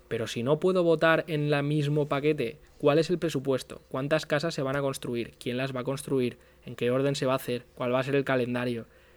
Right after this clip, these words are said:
Si yo no puedo hacer eso, si el tío al que yo he votado, la tía a la que yo he votado, no es la persona que se encarga de dirigir eso,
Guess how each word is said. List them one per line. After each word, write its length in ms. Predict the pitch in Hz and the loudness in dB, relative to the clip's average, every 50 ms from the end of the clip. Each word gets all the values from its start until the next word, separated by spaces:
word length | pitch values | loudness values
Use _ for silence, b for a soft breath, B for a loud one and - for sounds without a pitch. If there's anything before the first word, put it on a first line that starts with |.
| b b b b b b b _ _ _ _ _ | b b b b b b b _ _ _ _ _
Si 320 | - - - - 143 139 139 | -12 -6 -2 0 2 4 8
yo 140 | 151 165 | 8 8
no 180 | 190 208 214 185 | 8 8 6 4
puedo 240 | 180 190 190 185 175 | 4 4 6 6 4
hacer 240 | 165 - - 147 151 | 4 2 4 6 6
eso, 340 | 160 156 160 - 127 127 | 6 4 4 0 -2 -2
si 240 | 123 - - 139 131 | -2 -2 0 2 4
el 140 | 131 131 127 | 4 2 2
tío 240 | - 180 185 190 196 | 0 2 4 4 6
al 140 | 190 185 170 | 4 4 2
que 140 | - 175 | 2 2
yo 100 | 170 165 | 2 4
he 60 | 165 160 | 4 4
votado, 340 | 156 151 151 160 160 147 | 4 4 4 6 6 6
la 120 | 135 123 147 | 4 2 2
tía 140 | - 147 156 | 2 2 4
a 40 | 165 | 4
la 100 | 160 151 | 4 2
que 100 | 147 143 | 2 2
yo 80 | 147 | 2
he 40 | 143 | 2
votado, 420 | 139 139 139 147 147 139 131 120 - | 2 0 0 0 0 0 -2 -2 -4
no 480 | 170 165 160 147 151 156 160 160 160 160 | -8 -8 -4 -2 0 2 2 2 2 2
es 300 | 160 165 165 156 147 - | 4 4 2 2 2 0
la 120 | 135 120 - | -2 -2 -2
persona 360 | 120 120 - - 139 143 131 | -4 -4 -4 -4 -4 -2 -4
que 80 | 131 123 | -4 -6
se 100 | - 123 | -6 -6
encarga 340 | 127 123 135 135 135 135 | -4 -2 0 0 0 0
de 120 | 127 123 123 | 0 0 -2
dirigir 520 | 123 120 123 127 123 - - 160 160 147 | -2 -4 -6 -6 -8 -6 -2 0 4 6
eso, 420 | 147 156 151 151 - 120 120 131 | 6 6 6 4 -2 -8 -8 -8